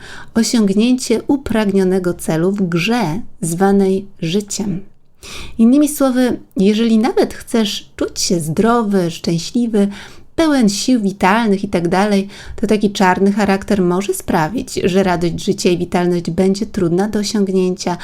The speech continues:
a zamiast tego będziesz czuł frustrację i zniechęcenie. Czym jest czarny charakter w życiu codziennym? Twoi wrogowie mogą mieć charakter psychiczny, mogą być to myśli, charakter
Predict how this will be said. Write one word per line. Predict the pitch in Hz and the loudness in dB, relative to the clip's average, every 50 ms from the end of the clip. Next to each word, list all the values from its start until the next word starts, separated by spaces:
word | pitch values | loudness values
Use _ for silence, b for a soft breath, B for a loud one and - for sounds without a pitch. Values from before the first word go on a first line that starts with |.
| B B B B B | B B B B B
a | - 180 | -2 -2
zamiast | 170 170 - 233 254 262 247 247 247 - - - | 0 2 2 4 4 4 4 2 0 -6 -10 -4
tego | - 240 240 214 226 208 | -2 -2 0 0 0 0
będziesz | 185 190 190 185 185 180 - - | 2 0 0 0 -2 -6 -6 -6
czuł | - 190 165 165 - - - | -4 -4 -2 -4 -4 -8 -12
frustrację | - - 196 180 - - - - 156 147 - - - - - | -6 -6 -6 -6 -6 -6 -6 -4 -4 -4 -6 -8 -8 -6 -6
i | 330 - 214 170 | -4 -2 -4 0
zniechęcenie. | - 180 180 196 294 320 - - - - 160 151 185 185 175 165 - - - _ _ _ - B B B B B B B B B B B | 0 0 0 -2 -4 -8 -10 -6 -4 -4 -2 -2 -4 -8 -10 -14 -14 -18 -20 _ _ _ -20 B B B B B B B B B B B
Czym | - 415 494 | 2 4 4
jest | 415 - - - | 4 2 0 0
czarny | - 233 247 247 233 220 208 | 2 2 4 4 4 2 4
charakter | - 196 190 202 196 202 - - 190 180 | 2 2 4 4 2 0 0 0 0 0
w | 170 | 0
życiu | 170 170 170 - - 180 - | -4 -4 -6 -4 -6 -6 -6
codziennym? | - - 247 247 208 226 175 156 151 147 143 143 147 175 226 285 294 - - B B B B B B B B B B B | -2 0 0 0 2 0 0 0 -2 -2 -2 -4 -4 -4 -4 -4 -6 -10 -18 B B B B B B B B B B B
Twoi | - - 294 294 269 | -2 0 2 2 4
wrogowie | 254 269 285 254 285 311 330 302 302 | 4 4 4 6 6 4 4 6 4
mogą | 269 262 254 254 254 240 | 4 4 4 2 2 2
mieć | 233 233 220 - | 2 2 0 0
charakter | - 214 196 196 190 196 - - - 170 160 - 151 - - _ _ - | 2 2 4 4 2 0 -4 -4 -4 -2 -2 -2 -4 -8 -10 _ _ -10
psychiczny, | - - - 226 202 202 - 240 233 - - - - 202 180 165 170 175 - - - _ - | -6 -2 0 0 0 2 0 -4 -4 -4 -6 -2 0 0 0 0 -2 -6 -10 -18 -16 _ -4
mogą | 202 151 196 180 | 0 0 2 2
być | 180 196 196 - | 0 0 -2 0
to | - 226 220 | 0 2 4
myśli, | 220 226 240 247 240 - - - - - 196 185 196 B B B B B B B B B B B B | 4 4 4 2 0 -4 -6 -4 0 0 0 0 0 B B B B B B B B B B B B
charakter | B - 254 262 277 269 - - - 240 233 233 233 | B 2 2 2 2 0 -2 -2 0 2 2 2 0